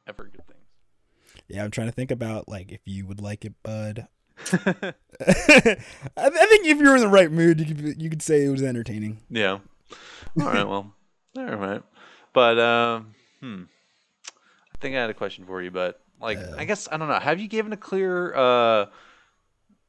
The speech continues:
Speaker 1: answer
Speaker 2: Answer?
Speaker 1: on, do you think the golden age of television is kind of over right now? Or
Speaker 2: I
Speaker 1: do you,
Speaker 2: think
Speaker 1: or, or where, where's, what's your stance?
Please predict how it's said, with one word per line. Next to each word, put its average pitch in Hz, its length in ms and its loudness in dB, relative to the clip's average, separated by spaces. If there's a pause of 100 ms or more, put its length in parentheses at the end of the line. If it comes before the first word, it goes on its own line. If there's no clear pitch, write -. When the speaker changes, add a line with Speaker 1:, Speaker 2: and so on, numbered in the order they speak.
(340)
Speaker 1:
answer 135 280 -6
Speaker 2:
Answer? 107 320 -2
Speaker 1:
on, 101 560 -4 (1500)
do 135 100 -10
you 127 100 -6
think 120 200 -14
the 117 60 -16
golden 107 300 -8
age 101 120 -16
of 98 80 -20
television 104 440 -10
is 95 100 -20
kind 104 180 -12
of 95 60 -10
over 95 260 -10
right 104 220 -16
now? 64 240 -20 (960)
Or 127 160 2
Speaker 2:
I 135 100 6
Speaker 1:
do 135 60 -2
you, - 60 -2
Speaker 2:
think 165 300 4
Speaker 1:
or, 120 80 -4
or 113 60 -4
where, 110 340 -4
where's, 107 260 -8
what's 117 180 -16
your 117 60 -14
stance? - 680 -16